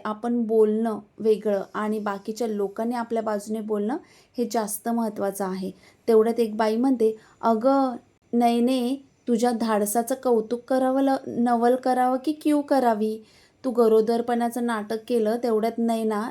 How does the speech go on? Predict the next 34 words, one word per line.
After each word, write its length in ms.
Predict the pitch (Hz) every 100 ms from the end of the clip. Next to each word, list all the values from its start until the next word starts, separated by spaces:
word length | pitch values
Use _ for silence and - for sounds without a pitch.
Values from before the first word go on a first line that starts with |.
| -
रागाने 400 | 233 202 214 226 -
उठते 480 | 247 - - 214 -
आणि 180 | 233 240
म्हणते, 400 | 240 214 208 254 - _ _ _ _ _
"तुमचं 320 | 269 240 269
काय 220 | 269 269
संबंध? 520 | 277 262 233 233 240 233 226
तुम्ही 160 | 240 240
का 220 | 254 254
बोलताय? 540 | 240 233 214 220 220 226 _ _
आमच्या 320 | 226 220 214 247
घरातला 460 | 208 214 220 254
मॅटर 320 | 247 240 240
आण-, 200 | 233 226 226 _
आहे 280 | 214 220 196 -
आणि 280 | 202 214 226
मी 260 | 214 262
चूक 240 | 277 269 247 _ -
केली 320 | 247 214 277 - - _
नाही 360 | 240 226 220 202
तर 80 | 220
माझ्या 260 | 226 220 240
नवऱ्याने 480 | 220 202 208 233
केली." 240 | 233 202 180 202
तोपर्यंत 400 | 240 254 254 262
रोहिणी 400 | 240 220 233 240
बाजू 340 | 226 208 226
घेते 380 | 226 214 214 -
आणि 280 | 226 226 226 - _ _ -
बोलते, 360 | 240 247 240 233 - _ _ - _ -
"हीच 400 | 247 277 311 339
सवय 400 | - - 240 233
आहे 300 | 226 196 196 196 - _
तिची." 340 | 214 208 202